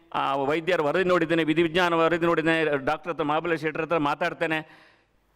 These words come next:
ಆ, ರಶ್ಮಿ ಅವರು ಹೇಳಿದಂಥ ವಿಡಿಯೋವನ್ನು ಕಂಪ್ಯೂಟರಲ್ಲಿ ಫೋಟೋ ತೆಗೆದು ಕಳಿಸ್ತಾರೆ, ನಿಮಗೆ, ನಿಮ್-, ನಿಮ್ಮಂಥವ್ರಿಗೆ ಗೊತ್ತಿರಲಿ, ಯಾಕಂದ್ರೆ ನಾಳೆ ನಾಲ್ಕು ಜನಕ್ಕೆ ಸತ್ಯ ಗೊತ್ತಾಗಬೇಕಲ್ಲ ಅಂತ. ಅದು ಹೇಳಬಾರ್ದು actually. ಆದರೆ ಯಾಕಂದ್ರೆ ನಾಲ್ಕು ಜನಕ್ಕೆ ಸತ್ಯ ಗೊತ್ತ-, ಗೊತ್ತಾಗಬೇಕಲ್ಲ, ಏನು ಮಾಡಿದ ಅವ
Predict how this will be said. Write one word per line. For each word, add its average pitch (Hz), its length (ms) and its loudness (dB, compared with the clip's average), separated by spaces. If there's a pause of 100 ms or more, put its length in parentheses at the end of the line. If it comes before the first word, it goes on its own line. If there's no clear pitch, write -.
(160)
ಆ, 131 120 2
ರಶ್ಮಿ 147 320 -2
ಅವರು 170 180 2
ಹೇಳಿದಂಥ 160 380 2
ವಿಡಿಯೋವನ್ನು 160 500 2
ಕಂಪ್ಯೂಟರಲ್ಲಿ 160 520 -2
ಫೋಟೋ 147 220 -2
ತೆಗೆದು 160 240 -4
ಕಳಿಸ್ತಾರೆ, 151 380 -2
ನಿಮಗೆ, 147 380 -2
ನಿಮ್-, 165 240 2
ನಿಮ್ಮಂಥವ್ರಿಗೆ 160 480 0
ಗೊತ್ತಿರಲಿ, 147 480 0 (200)
ಯಾಕಂದ್ರೆ 143 240 -2
ನಾಳೆ 139 220 -2
ನಾಲ್ಕು 139 240 -6
ಜನಕ್ಕೆ 139 240 -2
ಸತ್ಯ 135 260 -4
ಗೊತ್ತಾಗಬೇಕಲ್ಲ 131 640 -2
ಅಂತ. 113 160 -4
ಅದು 147 300 -4
ಹೇಳಬಾರ್ದು 156 440 0
actually. 113 340 -6 (600)
ಆದರೆ 170 480 -2
ಯಾಕಂದ್ರೆ 185 340 0
ನಾಲ್ಕು 202 220 0
ಜನಕ್ಕೆ 196 220 0
ಸತ್ಯ 175 280 0
ಗೊತ್ತ-, 196 260 -2
ಗೊತ್ತಾಗಬೇಕಲ್ಲ, 156 680 0 (320)
ಏನು 190 260 2
ಮಾಡಿದ 175 340 2
ಅವ 156 400 0